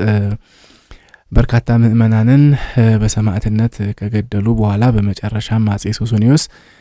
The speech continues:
እ፣ በመቅሰፍት ተመተው ሊሞቱ ሲሉ፣ እ፣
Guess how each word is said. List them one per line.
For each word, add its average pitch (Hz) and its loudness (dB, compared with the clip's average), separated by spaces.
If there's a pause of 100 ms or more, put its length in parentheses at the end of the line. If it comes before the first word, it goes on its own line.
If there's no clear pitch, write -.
(560)
እ፣ 113 2 (300)
በመቅሰፍት 110 0
ተመተው 107 0
ሊሞቱ 107 2
ሲሉ፣ 107 -2 (280)
እ፣ 139 6